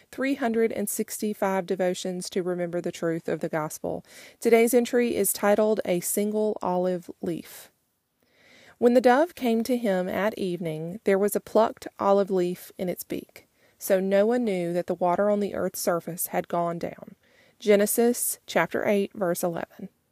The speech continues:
The sun has come up and outside of my window. I see green with specks of color and white. In the distance, I can hear the birds chirping their morning song. It's a stark contrast to the muffled sound of the morning news in the other room.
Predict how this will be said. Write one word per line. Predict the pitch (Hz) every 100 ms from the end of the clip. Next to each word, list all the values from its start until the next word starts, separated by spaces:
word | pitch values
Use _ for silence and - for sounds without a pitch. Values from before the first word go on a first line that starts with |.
| _ _ _ _ _ - -
The | -
sun | 233 247 269
has | 311 277
come | - 214
up | 202 190 -
and | 185
outside | 180 180 - 185
of | 175
my | 175
window. | 165 160 156 170 175 170 _ _ _ _ _ -
I | 202
see | - 196
green | 202 196 208 208
with | 196 185
specks | - 196 - -
of | 196
color | - 180 180
and | 180 175
white. | 165 175 - _ _ _ _ _ _
In | - 208
the | 208
distance, | 233 269 - 180 196
I | 208
can | - 208
hear | 208
the | 202
birds | 196 190 185
chirping | - 180 180 180 175 175
their | 170
morning | 170 170 175 175
song. | 170 165 165 165 170 _ _ _ _ _
It's | - 202
a | 202
stark | - 247 -
contrast | 220 220 214 160 160
to | -
the | 180
muffled | 180 190 196 190
sound | 196 180 180
of | 175
the | 175
morning | 175 175 170
news | 170 170 160
in | 165
the | 160
other | 156 160
room. | 160 160 160